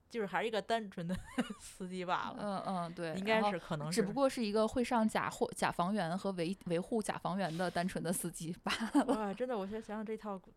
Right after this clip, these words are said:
Speaker 1: 真的还挺牛的，就是说这个司机
Speaker 2: 我们讲这么详细，会不会咱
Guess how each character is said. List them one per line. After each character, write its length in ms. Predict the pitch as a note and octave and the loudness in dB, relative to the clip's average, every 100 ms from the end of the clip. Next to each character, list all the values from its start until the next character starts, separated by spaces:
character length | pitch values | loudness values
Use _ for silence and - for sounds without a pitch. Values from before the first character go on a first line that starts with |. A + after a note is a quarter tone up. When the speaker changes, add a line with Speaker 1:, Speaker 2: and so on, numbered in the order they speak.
| - | -12
Speaker 1:
真 100 | G#3+ | -8
的 120 | G3 | -6
还 100 | F#3 | -6
挺 180 | - C#3+ | -8 -8
牛 200 | D3 D#3+ | -6 -4
的， 80 | |
就 120 | F#3 A3 | 0 0
是 60 | |
说 240 | G#3 A#3+ B3+ | 4 4 4
这 160 | C#4 | 4
个 80 | A3 | 4
司 60 | A#3+ | 4
机 0 | |
Speaker 2:
我 0 | |
们 100 | C4 | 6
讲 160 | A3 | 6
这 80 | A3 | 6
么 80 | B3+ | 6
详 220 | B3 F3 | 4 0
细， 120 | F#3+ A3 | 2 2
会 120 | A#3 | 4
不 80 | A#3 | 2
会 140 | A3+ | 4
咱 260 | G#3 E3+ | 4 2